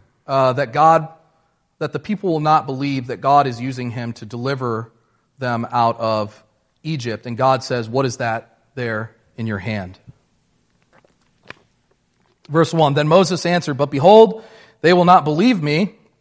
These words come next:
or listen to my voice, for they will say, "The Lord did not appear to you."'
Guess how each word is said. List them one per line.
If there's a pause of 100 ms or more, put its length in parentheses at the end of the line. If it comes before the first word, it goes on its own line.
(840)
or
listen
to
my
voice,
for
they
will
say,
"The
Lord
did
not
appear
to
you."'